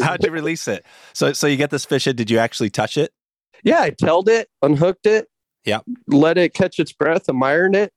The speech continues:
Speaker 2: let it go.
Speaker 1: Let it go. Boom. Wow.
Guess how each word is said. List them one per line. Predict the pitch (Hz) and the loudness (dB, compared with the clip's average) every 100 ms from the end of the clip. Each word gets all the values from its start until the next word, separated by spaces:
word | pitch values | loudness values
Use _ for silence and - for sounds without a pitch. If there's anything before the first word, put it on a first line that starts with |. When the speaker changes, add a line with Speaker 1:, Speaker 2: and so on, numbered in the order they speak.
| _ | _
Speaker 2:
let | 127 120 139 | -10 -4 -4
it | 143 | -4
go. | 156 180 - - _ - | -4 -4 -6 -10 _ -8
Speaker 1:
Let | 90 | -6
it | 85 | -2
go. | 101 117 - _ _ - | -2 -2 -6 _ _ -6
Boom. | 92 110 95 _ _ _ | -2 -2 -6 _ _ _
Wow. | - 107 98 - | -8 -6 -6 -10